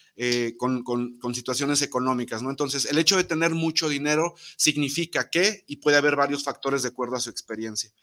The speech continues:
Entonces, yo me encargo de, de nunca reunir la cantidad suficiente para llegar a ese sistema o ese, a ese contexto de, de vida. Ahora vamos a ver las características del saboteador,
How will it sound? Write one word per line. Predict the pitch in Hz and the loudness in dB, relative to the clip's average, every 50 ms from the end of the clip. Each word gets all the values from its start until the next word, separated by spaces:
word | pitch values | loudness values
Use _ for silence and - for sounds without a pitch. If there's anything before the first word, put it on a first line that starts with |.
| _ _ _ _ _ | _ _ _ _ _
Entonces, | _ - 147 151 165 | _ -4 0 2 6
yo | 151 170 | 6 6
me | 170 170 | 4 4
encargo | 165 165 170 165 160 156 151 156 | 0 2 4 4 4 6 4 2
de, | 135 135 127 117 107 104 - _ _ _ _ - | 2 2 0 -2 -4 -8 -12 _ _ _ _ -4
de | 139 147 | 0 2
nunca | 151 165 170 156 165 170 | 2 2 2 4 4 4
reunir | 165 156 151 147 147 156 156 156 | 6 6 4 4 4 4 2 4
la | 156 156 151 | 4 2 2
cantidad | 151 139 127 127 139 143 143 | 2 -2 -2 0 -2 -2 -2
suficiente | 143 - 143 - 143 123 - 143 135 135 147 - | -2 -6 -8 -4 0 0 0 0 0 -4 -4 -2
para | - 131 127 123 | -2 -2 -2 -2
llegar | 120 127 120 127 127 127 | -2 -2 -2 -2 0 0
a | 127 123 | 0 -2
ese | 120 120 - 131 120 | -2 -2 -4 -2 -2
sistema | - - - - - 127 120 120 117 | -2 -2 -2 -2 -2 -2 -2 -2 -2
o | 113 117 113 | -2 0 2
ese, | 113 - 123 117 110 101 _ _ - - _ _ - | 2 2 2 0 -6 -6 _ _ -20 -20 _ _ -4
a | 120 | 0
ese | 117 - 156 | 2 2 2
contexto | 147 127 120 117 - 127 123 - - - 131 117 | 2 0 -4 -4 -4 -2 -2 -2 -2 -2 -4 -2
de, | 110 107 - 107 | -2 -4 -4 -6
de | 107 107 | -6 -4
vida. | 104 113 113 104 98 92 _ _ _ _ _ _ _ _ _ _ _ _ _ _ _ _ _ _ _ _ _ _ _ _ _ _ _ _ _ _ _ _ _ _ _ _ _ _ _ _ _ _ _ _ _ _ _ _ _ _ _ _ _ _ _ _ - - - | -2 -2 -2 -2 -4 -8 _ _ _ _ _ _ _ _ _ _ _ _ _ _ _ _ _ _ _ _ _ _ _ _ _ _ _ _ _ _ _ _ _ _ _ _ _ _ _ _ _ _ _ _ _ _ _ _ _ _ _ _ _ _ _ _ -20 -16 -2
Ahora | - 147 170 185 196 | 4 6 8 8 8
vamos | 190 170 175 185 208 208 202 | 8 8 6 6 6 4 0
a | 180 | 2
ver | 160 165 170 | 2 2 2
las | 180 185 180 | 2 0 -2
características | - - 151 143 139 139 - 139 131 135 135 139 - 143 - 147 135 123 | -2 -4 -4 -4 -4 -4 -2 -2 -2 -2 -2 -4 -6 -6 -6 -6 -4 -4
del | 131 123 | -2 -2
saboteador, | - 143 131 131 131 135 151 165 196 196 160 - | -2 -2 -2 -6 -4 -2 -2 -2 -2 -4 -6 -10